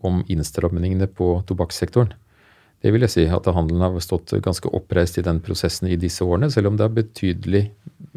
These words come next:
redusert salg. Eh, og jeg tror tilsvarende reiser kan du få på andre områder, men jeg tror politikerne må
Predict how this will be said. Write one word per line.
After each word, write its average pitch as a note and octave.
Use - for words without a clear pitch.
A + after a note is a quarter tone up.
redusert F#2
salg. C#2
Eh, F2+
og G#2
jeg C3
tror G#2
tilsvarende F#2+
reiser G#2+
kan F#2
du F#2+
få F2+
på -
andre E2+
områder, F#2+
men B2
jeg G#2
tror F#2
politikerne F#2+
må F2+